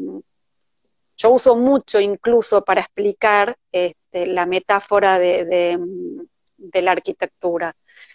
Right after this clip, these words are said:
porque cuando uno escribe normalmente siempre tiene un, como un esqueleto, uno, uno arma la novela, lo, el primer borrador es un esqueleto,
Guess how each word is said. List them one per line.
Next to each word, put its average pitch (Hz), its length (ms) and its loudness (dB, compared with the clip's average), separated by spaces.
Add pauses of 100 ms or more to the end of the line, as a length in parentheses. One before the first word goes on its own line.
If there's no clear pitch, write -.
(380)
porque 190 540 -2
cuando 190 400 0
uno 254 220 0
escribe 294 760 -2
normalmente 233 680 0
siempre 262 440 0
tiene 233 380 2
un, 214 720 -6
como 196 240 -4
un 240 100 -2
esqueleto, 220 640 2
uno, 233 400 0
uno 226 280 0
arma 247 440 2
la 196 180 4
novela, 240 560 4 (340)
lo, 196 500 0
el 196 160 0
primer 247 320 2
borrador 269 360 6
es 262 120 0
un 214 80 -8
esqueleto, 180 560 -6